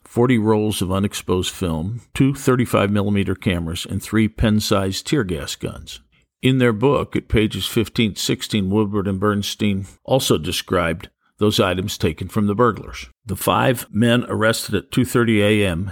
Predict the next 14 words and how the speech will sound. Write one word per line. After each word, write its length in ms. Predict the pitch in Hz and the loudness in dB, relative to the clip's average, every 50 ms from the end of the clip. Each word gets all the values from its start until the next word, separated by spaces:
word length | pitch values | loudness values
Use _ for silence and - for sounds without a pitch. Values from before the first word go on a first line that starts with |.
| - | -2
had 140 | - 92 90 | -4 -2 0
been 180 | 98 95 90 87 | 0 0 0 0
dressed 400 | 90 90 95 104 - - - 104 | 0 0 0 0 0 -2 -2 -2
in 140 | 90 82 | -2 0
business 380 | 85 95 107 110 - - 117 - | 0 0 0 0 0 0 -2 0
suits 360 | - - 117 98 82 - - | 0 0 0 0 0 -2 -2
and 160 | 92 85 82 - - | -2 -2 -2 -4 -2
all 280 | - 101 107 113 117 110 | 0 2 2 2 2 2
had 340 | - 117 104 98 90 87 | 2 2 2 2 2 -2
worn 440 | 98 101 95 95 95 92 95 101 - - | -4 -2 -2 0 -2 -2 -2 -6 -8 -8
Playtex 640 | - - 123 123 123 - - 127 113 - - - - - | -2 0 2 2 2 2 0 0 0 -2 -4 -10 -6 -2
rubber 360 | 98 98 101 95 98 95 - | 0 0 2 2 0 -2 -2
surgical 560 | - - - 113 104 95 - 92 - - 95 | -2 0 2 2 2 2 -2 -6 -4 -4 -4
gloves. 580 | 87 95 90 90 87 80 73 - - - - - | -4 -4 -4 -2 -2 -2 -4 -6 -10 -16 -16 -16